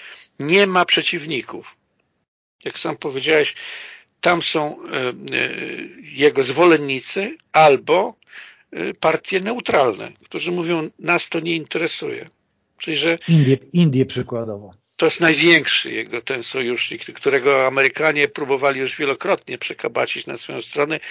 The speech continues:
Speaker 1: i za każdą, za każdą taką próbą dostawali mocnego plaskacza od, e, ministra spraw zagranicznych Jai Shankara. Polecam posłuchanie tego człowieka.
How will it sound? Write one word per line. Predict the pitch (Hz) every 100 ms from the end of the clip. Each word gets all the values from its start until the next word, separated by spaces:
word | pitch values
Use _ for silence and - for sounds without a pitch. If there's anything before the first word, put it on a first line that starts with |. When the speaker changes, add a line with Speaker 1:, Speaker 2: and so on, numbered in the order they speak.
| - - -
Speaker 1:
i | 127
za | 139
każdą, | - 160 143 147 - - 147 - - - _
za | 135 135
każdą | - 165 160 165
taką | 151 160 135
próbą | - 185 147 139 135 - - - - - - - -
dostawali | 147 - 151 143 160 165
mocnego | 147 135 143 - 160 147
plaskacza | 143 143 135 - 160 147 139 117
od, | 117 -
e, | _ - - - - - 143 127 131 127 131 123 -
ministra | 139 131 131 139 - 139
spraw | - 143
zagranicznych | 123 123 131 - 127 120
Jai | 131
Shankara. | 117 143 120 151 117 113 - _
Polecam | - 147 147 - 131 117 _ _
posłuchanie | - - 139 - 139 117 117
tego | - - 120
człowieka. | - 120 117 - 147